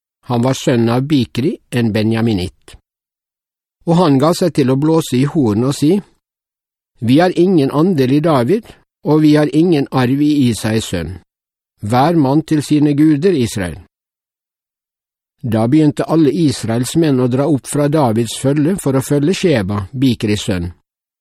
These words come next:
Men Judas menn holdt seg til sin konge, fra Jordan til Jerusalem. Til slutt kom David til sitt hus i Jerusalem.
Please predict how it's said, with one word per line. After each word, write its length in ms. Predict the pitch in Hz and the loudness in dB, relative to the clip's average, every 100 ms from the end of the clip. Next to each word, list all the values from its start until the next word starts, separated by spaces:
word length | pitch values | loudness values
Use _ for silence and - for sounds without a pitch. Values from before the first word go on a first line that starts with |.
| _ _ _ - | _ _ _ -2
Men 160 | 110 | 0
Judas 400 | 127 151 113 113 143 | 4 4 2 0 2
menn 280 | 175 220 143 | 2 0 0
holdt 240 | 143 107 | -2 -2
seg 180 | 131 117 | -4 -2
til 80 | 131 | -4
sin 220 | 107 123 139 | -2 -2 0
konge, 320 | 147 156 220 - _ - | 2 2 -2 -12 _ -12
fra 160 | 101 104 | -4 0
Jordan 500 | 127 135 127 170 185 | 2 0 0 -4 -2
til 240 | 143 135 135 | -2 0 0
Jerusalem. 640 | 135 113 90 92 90 92 _ _ _ _ _ _ _ _ _ _ _ _ _ _ _ _ _ _ - | 0 -2 -6 -10 -10 -14 _ _ _ _ _ _ _ _ _ _ _ _ _ _ _ _ _ _ -2
Til 160 | 202 196 | -2 0
slutt 260 | 175 160 - | 0 0 2
kom 160 | 180 185 | 2 2
David 400 | 165 120 131 151 | 2 2 0 0
til 160 | 143 | -2
sitt 240 | - 156 123 | -2 -2 0
hus 300 | 120 120 127 | 0 0 0
i 60 | 127 | 0
Jerusalem. 640 | 120 104 - 92 104 | 0 -2 -4 -8 -10